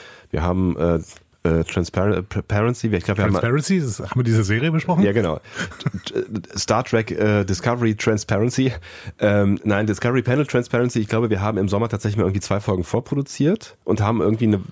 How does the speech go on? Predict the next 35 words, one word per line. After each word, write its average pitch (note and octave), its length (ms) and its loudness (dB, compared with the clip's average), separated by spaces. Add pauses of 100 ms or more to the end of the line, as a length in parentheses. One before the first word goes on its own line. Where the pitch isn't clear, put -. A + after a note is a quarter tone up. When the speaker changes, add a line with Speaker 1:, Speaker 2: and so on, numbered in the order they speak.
(200)
Speaker 1:
irgendwie G#2 260 -2
für G2+ 120 -2
ein F2 60 -2
paar G2+ 180 0
Wochen G2+ 160 0
mal F#2+ 80 2
vierzehntägig D#2 600 -2
released, C#2+ 400 -2
ne? C#3 180 2 (800)
Speaker 2:
Ich - 80 -14
bin C3 100 2
in B2+ 120 6
diesem A#2+ 200 4
Sommer, E3 400 4
ähm, C#3+ 460 4
drei C3 240 2
Wochen C#3+ 180 0
auf - 160 -2
Reisen. G2 420 0 (1000)
Speaker 1:
Ich F2 140 2
bin G2+ 100 4
möglicherweise F#2 380 4
noch D#2 140 4
länger F2 240 4
auf C#2+ 180 -2
Reisen. C#2 480 -2 (1160)
Speaker 2:
Da G2+ 80 -2
müssen A2+ 280 2
wir A2 240 2
vorproduzieren G2+ 640 -2
oder, G#2+ 460 0
ähm, G#2 260 2 (440)
wieder G2+ 500 -2 (140)
Discovery A2 360 0
Panel G#2 480 0